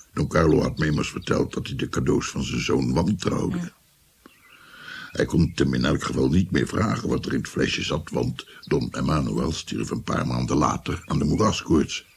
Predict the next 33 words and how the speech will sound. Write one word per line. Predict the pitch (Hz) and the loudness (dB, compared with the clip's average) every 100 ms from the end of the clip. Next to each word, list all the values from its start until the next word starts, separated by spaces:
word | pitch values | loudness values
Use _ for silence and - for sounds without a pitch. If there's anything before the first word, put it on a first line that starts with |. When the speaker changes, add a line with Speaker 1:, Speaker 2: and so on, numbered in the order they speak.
| _ _ _ - - | _ _ _ -20 -2
Speaker 1:
Ik | - - | 2 4
gaf | 143 - | 4 6
Don | 107 101 92 | 6 8 8
Carlo | 87 98 90 117 | 6 4 4 6
intussen | 123 - 82 87 | 4 2 -2 -2
verder | 85 143 80 | -4 -4 -2
mijn | 90 - | -2 -2
eigen | - - - | -4 -4 -6
drankje, | 80 95 - - - | -2 -2 -4 -6 -6
tot | - - - | -4 -6 -4
groot | - - - 160 123 - | -6 -4 0 0 -2 -6
ongenoegen | - 160 151 - 110 131 107 | 0 2 2 2 2 2 2
van | 113 113 | 0 0
fra | - 107 92 | 0 0 4
Domenico. | 107 120 107 82 78 - 82 - - - - _ - - | 6 8 8 6 4 0 -2 -4 -16 -20 -20 _ -16 -2
Die | 107 | 2
zag | 98 95 | 4 2
dat | 90 92 | 2 0
hij | - 98 | 0 0
zijn | 92 95 | 2 4
invloed | 95 90 101 92 | 4 4 2 2
op | 90 - | -4 -6
de | |
prins | - 101 98 - | -4 0 0 0
dreigde | - 98 92 - 92 | 0 0 0 -2 -4
te | 101 | -2
verliezen. | - 101 110 - - - _ _ _ _ - - - - _ _ _ - _ _ _ _ | -2 4 4 4 -2 -6 _ _ _ _ -20 -20 -20 -20 _ _ _ -20 _ _ _ _
Soms | - 110 92 - | -4 -2 0 -2
had | 90 | -4
de | - | -6
prins | - - 87 - - _ _ _ _ | -6 -4 -4 -4 -8 _ _ _ _
onverklaarbare | 180 165 143 107 - 113 131 107 110 104 76 | 2 4 2 0 -6 -2 0 2 0 0 0
driftaanvallen. | - 90 - - - - 95 - | 2 0 -2 -6 -4 -4 -6 -8